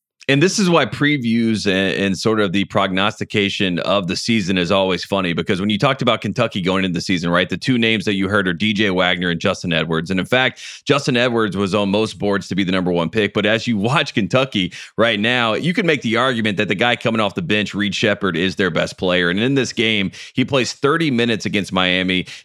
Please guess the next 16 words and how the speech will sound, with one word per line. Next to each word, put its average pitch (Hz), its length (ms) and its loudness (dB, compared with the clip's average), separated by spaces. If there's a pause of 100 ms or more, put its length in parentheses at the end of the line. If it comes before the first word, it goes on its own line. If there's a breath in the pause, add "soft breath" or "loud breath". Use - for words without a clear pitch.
D 170 160 2
J 147 200 2
Wagner, 113 500 0
who's 110 200 -2
kind 117 160 0
of 110 60 -2
the 104 120 2
de 92 140 -2
facto 113 460 0
point 110 320 -2
guard, 87 240 0
plays 90 260 -4
ten 135 340 0
minutes. 80 340 -2
So, 101 340 0 (280 loud breath)
um, 104 440 -2